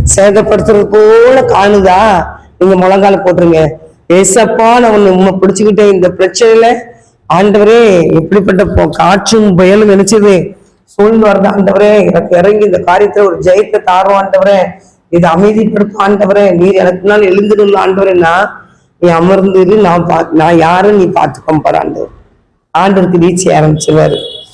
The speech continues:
அப்படிதான் யாக்கோப்பு ஜெபிக்க ஆரம்பிச்சிட்டார். தன்னுடைய குடும்பத்துக்காக, தன்னுடைய ஆசீர்வாதத்துக்காக ஜெபிக்க ஆரம்பிச்சிட்டார். ஆண்டவர் நோய் இப்ப பொண்ணே போட்டுருவான், ஏசா வந்தானா, "அவன் வர்றானே" அப்படின்னு சொல்லி பயந்து நடுங்கி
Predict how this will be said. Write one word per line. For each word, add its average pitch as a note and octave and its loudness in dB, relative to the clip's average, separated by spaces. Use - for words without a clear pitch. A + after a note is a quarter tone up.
அப்படிதான் F3+ 0
யாக்கோப்பு F3 0
ஜெபிக்க E3+ -2
ஆரம்பிச்சிட்டார். D#3+ -4
தன்னுடைய E3+ 2
குடும்பத்துக்காக, F3 -2
தன்னுடைய E3+ 0
ஆசீர்வாதத்துக்காக F3 -2
ஜெபிக்க F#3 0
ஆரம்பிச்சிட்டார். D#3+ 0
ஆண்டவர் E3+ 2
நோய் F3+ 0
இப்ப E3 0
பொண்ணே F#3+ 2
போட்டுருவான், F3 0
ஏசா E3+ -2
வந்தானா, E3 0
"அவன் D#3+ -2
வர்றானே" G3 2
அப்படின்னு E3+ 0
சொல்லி F3+ 2
பயந்து F3 0
நடுங்கி F#3 0